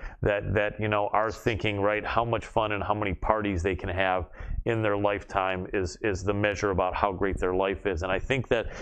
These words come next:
it misses the picture, the, the big picture so much.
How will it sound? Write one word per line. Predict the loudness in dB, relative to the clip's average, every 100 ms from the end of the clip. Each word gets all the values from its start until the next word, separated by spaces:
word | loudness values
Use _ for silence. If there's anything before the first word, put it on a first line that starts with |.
| -4 0
it | 0
misses | 0 0 0 0
the | 0
picture, | -2 0 -2 0 0
the, | 2 0 -2 -2
the | 0
big | 2 0 0
picture | -2 -2 -2
so | 0 0
much. | 2 0 0